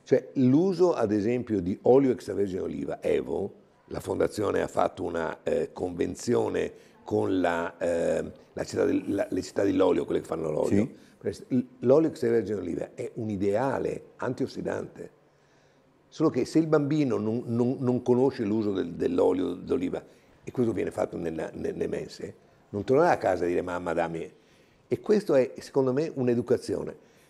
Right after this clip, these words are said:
Speaker 1: Tenga presente che questo progetto, che è un progetto molto bello, anche graficamente bello, noi lo stiamo esportando nelle Filippine,
Speaker 2: Mm.
Speaker 1: perché abbiamo avuto una, eh, coincidenza, eh, che è, è abbastanza interessante. Uno dei nostri, eh, nuovi, ehm,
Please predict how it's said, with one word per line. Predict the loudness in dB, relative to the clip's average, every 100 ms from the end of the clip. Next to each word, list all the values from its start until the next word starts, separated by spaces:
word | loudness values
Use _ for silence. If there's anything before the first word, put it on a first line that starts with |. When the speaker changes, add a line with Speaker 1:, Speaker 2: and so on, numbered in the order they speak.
| 2
Speaker 1:
Tenga | 4 6
presente | 4 2 0
che | -2
questo | 0 0
progetto, | 0 4 4 4 0
che | -6
è |
un | -6
progetto | -6 -2 -2 0
molto | 0 2 2
bello, | 2 2
anche | -2 -4 -8 -8 -8
graficamente | -2 -2 -2 -4 -2 -2 -2
bello, | -2 -2 -4 -10 -16 _ _
noi | 4 4
lo |
stiamo | 4 2 0
esportando | -2 -2 0 0 -2
nelle | -4 -4
Filippine, | -8 -2 -2 -2 -8 -14 _ _ _ -8
Speaker 2:
Mm. | -4
Speaker 1:
perché | 2 2 6
abbiamo | 4 4 2
avuto | 2 0 -2 -4
una, | -4 -4 -4 -6 -8
eh, | -4 -2 -2
coincidenza, | -2 -4 -2 0 0 0 2 2 0 -4
eh, | -4 -2 0 -2 -4
che | -4 0 2 0 -2
è, | -4 -2
è | -2
abbastanza | -2 -4 -2 0
interessante. | 0 -2 -4 -8 -8 -16 _ _ _
Uno | 0 2
dei | 4
nostri, | 2 0 0 0
eh, | -2 -4
nuovi, | 0 2 4 4 2 0 -2
ehm, | -2 0 0 -2 -6